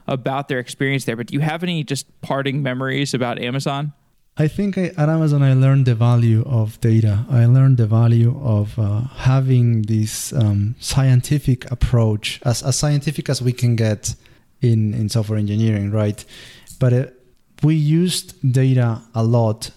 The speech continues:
Speaker 2: to drive behavior, for example, in, in networking. And that was extremely successful from the perspective of understanding exactly what's happening and having the ability to adjust,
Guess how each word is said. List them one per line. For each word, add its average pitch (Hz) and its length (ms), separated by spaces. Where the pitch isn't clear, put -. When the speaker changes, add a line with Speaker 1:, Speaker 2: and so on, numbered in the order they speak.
Speaker 2:
to 120 300
drive 120 500
behavior, 95 580
for 107 200
example, 101 600
in, 98 360
in 107 180
networking. 95 640
And 127 160
that 160 160
was 175 380
extremely 165 500
successful 139 720
from 127 300
the 117 100
perspective 131 560
of 117 100
understanding 120 680
exactly 123 420
what's 104 280
happening 101 500
and 113 220
having 135 340
the 127 140
ability 120 540
to 104 440
adjust, 127 720